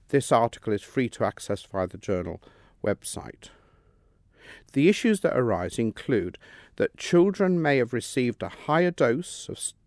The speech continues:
inhaled steroids than needed and received it long-term, and delivery was via a dry powder device rather than a metered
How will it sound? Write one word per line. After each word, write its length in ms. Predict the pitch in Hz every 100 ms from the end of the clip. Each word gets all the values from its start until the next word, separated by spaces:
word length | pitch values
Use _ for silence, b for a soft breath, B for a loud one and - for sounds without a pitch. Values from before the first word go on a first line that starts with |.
| _ _ -
inhaled 540 | 123 113 - 147 139
steroids 440 | - - 117 104 -
than 220 | 101 101
needed 480 | 139 151 127 - - B B B B -
and 160 | 123
received 480 | 127 123 - 131 107
it 160 | 120 -
long-term, 1000 | 131 131 117 - - 196 131 76 98 117 B B B
and 140 | 127
delivery 460 | 139 131 127 135 127
was 160 | 120
via 320 | - 123 117 113
a 80 |
dry 400 | 113 - 135 151
powder 400 | 156 - 131 117
device 640 | 104 107 - 170 95 - -
rather 260 | 110 104
than 180 | 107 107
a 60 | 104
metered 460 | 117 139 - 120